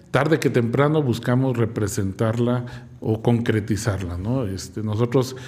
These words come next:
desde la arquitectura, desde el urbanismo, ubicamos muy claramente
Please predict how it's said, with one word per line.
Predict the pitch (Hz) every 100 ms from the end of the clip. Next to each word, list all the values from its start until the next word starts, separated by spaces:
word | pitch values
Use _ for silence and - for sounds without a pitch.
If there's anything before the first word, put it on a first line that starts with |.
| - - -
desde | 110 120
la | 117
arquitectura, | 110 113 113 110 120 147 156 131
desde | 113 110
el | 110
urbanismo, | 104 107 123 131 123
ubicamos | 139 120 127 123 - - - - -
muy | 120 135
claramente | 131 135 135 123 123 127 135 135 -